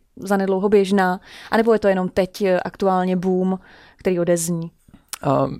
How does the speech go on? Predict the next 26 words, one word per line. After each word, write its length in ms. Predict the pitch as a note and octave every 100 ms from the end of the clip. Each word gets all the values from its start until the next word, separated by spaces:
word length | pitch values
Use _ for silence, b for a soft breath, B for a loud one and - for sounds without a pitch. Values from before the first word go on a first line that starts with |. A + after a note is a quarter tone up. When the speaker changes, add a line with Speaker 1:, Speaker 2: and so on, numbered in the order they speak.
| - _ _ _ _ -
Speaker 2:
myslím 340 | C#3+ C#3+ E3
si, 100 | E3+
že 60 | D3+
to 100 | D#3
bude 180 | D#3+
věc 160 | D3+ D#3 C#3
aktu-, 180 | - -
eh, 180 | C#3 A2+
úplně 320 | - D#3+ E3+
běžná, 380 | C#3+ C3+ C#3 D3
eh, 200 | D3 - C3 C3+ C3 -
kde 320 | C#3 B2+ D#3+
trochu 520 | D#3 D3+ - E3+ E3 -
aktuálně 560 | C#3+ - E3+ C#3+ C#3 D3
pořád 360 | D3+ D3+ C#3
jakoby 280 | D3 - D3+
LinkedIn 380 | C#3+ C#3 D#3+ D3 - -
dotahuje, 480 | C3+ C3 C#3 D3 C#3
je 140 | C#3
právě, 500 | C3+ C3+ B2+ C#3+ C#3+
eh, 580 | C#3+ - - - - B2+
saturace 680 | - C#3 - D3 C#3+ D#3 C#3+
lidí 440 | C#3+ C3+ C#3 C#3+
z 60 | -
oblasti 320 | C3 C3+ -
studentů, 460 | D3 C3+ C3 C3+